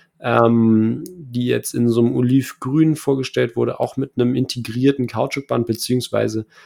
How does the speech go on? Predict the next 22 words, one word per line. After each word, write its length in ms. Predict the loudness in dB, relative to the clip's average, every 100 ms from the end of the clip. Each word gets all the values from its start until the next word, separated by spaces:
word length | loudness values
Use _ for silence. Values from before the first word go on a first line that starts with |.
| _ -6
ähm, 180 | -4
es 120 | -2 -4
sieht 180 | -6
aus 300 | -2 -2 -2
wie 100 | -4
ein 100 | -2
integriertes 580 | -4 -8 -4 -4 -4 -6
Kautschukband, 640 | -6 -6 -6 -8 -4 -4 -2
weil 160 | -4
es 140 | -4 -6
wirklich 300 | -8 -8 -8
mit 200 | -6 -4
einem, 240 | -2 -4 _ -20 _ -6
ähm, 280 | -2 0 -2
abschließenden, 880 | -8 -6 -4 -4 -2 0 0 -2 -8 _ -6
äh, 60 | -2
Anstoß 1300 | 0 0 0 -4 -2 -2 -2 0 0 -2 -8 -16 _ _ _ _ _ -6
gefertigt 600 | -4 -2 -4 -6 -8 -2
wurde, 300 | -2 -2 -2
alternativ 520 | -2 -2 -4 -8 -8
auch 140 | -6
am 380 | -4 -2 -4